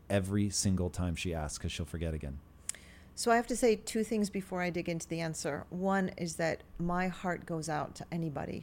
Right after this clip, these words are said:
Speaker 2: who is dealing with any form of dementia in any way.
Speaker 1: Yes.
Speaker 2: It is, it's a tragic illness, and,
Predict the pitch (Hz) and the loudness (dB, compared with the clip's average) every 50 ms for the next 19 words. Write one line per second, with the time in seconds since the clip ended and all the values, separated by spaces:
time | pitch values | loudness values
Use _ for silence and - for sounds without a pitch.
0 | 156 156 165 156 160 160 151 - - 175 170 180 175 170 165 165 160 165 165 156 | -6 -6 -4 -4 -4 -4 -6 -6 -4 -2 0 0 2 2 0 0 -2 -2 -4 -6
1 | - - - - - - 165 170 160 - - - - 190 185 185 190 180 185 - | -8 -14 -20 -20 -10 -4 -2 -2 -2 -4 -6 -4 -2 0 2 4 4 2 2 0
2 | 175 175 170 165 160 - 170 165 165 160 151 - - 165 160 - - 160 160 151 | -2 -2 -2 -4 -4 -4 -4 -4 -4 -4 -4 -4 -4 -4 -4 -4 -4 -6 -6 -4
3 | - - 160 156 156 147 156 156 - 95 - - 160 - - - 85 80 78 78 | -4 -4 -4 -4 -4 -2 -2 -2 -2 -2 -4 -6 -12 -16 -14 -12 -10 -8 -6 -6
4 | 78 78 73 67 - - - - - - - - - - - - 185 190 - - | -4 -4 -4 -6 -6 -8 -8 -10 -10 -12 -14 -18 -20 -12 -4 0 0 0 2 4
5 | - 202 202 202 202 185 - - - - - - - - - - - - - - | 6 8 8 8 8 4 0 -4 -6 -12 -16 -20 -20 -20 -20 -20 -20 -20 -20 -20
6 | - - - - - - - - - - - - - 202 196 202 - - - - | -20 -20 -20 -20 -20 -20 -20 -20 -20 -20 -6 0 2 2 2 2 0 -4 -2 0
7 | - 180 170 160 - - - - - 226 220 226 214 226 226 220 - - 180 180 | 0 0 0 0 -2 -6 -4 2 6 8 8 8 8 6 2 0 0 0 0 0
8 | 180 180 180 175 - - - - - - 156 160 165 165 160 160 160 156 - | 2 0 0 0 -2 -2 -4 -8 -6 -2 0 0 2 2 2 0 0 -2 -4